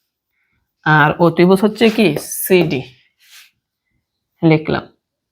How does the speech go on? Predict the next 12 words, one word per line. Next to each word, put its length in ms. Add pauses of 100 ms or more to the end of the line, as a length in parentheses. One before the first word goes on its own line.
(1000)
বা 320 (720)
সাইন 720 (160)
এই 180
কোণটা 360
হচ্ছে 300
সিক্সটি 420 (100)
ডিগ্রি, 300 (640)
দেখলাম 360
সিক্সটি 340
ডিগ্রি 360
সমান 540 (540)
বিসি। 560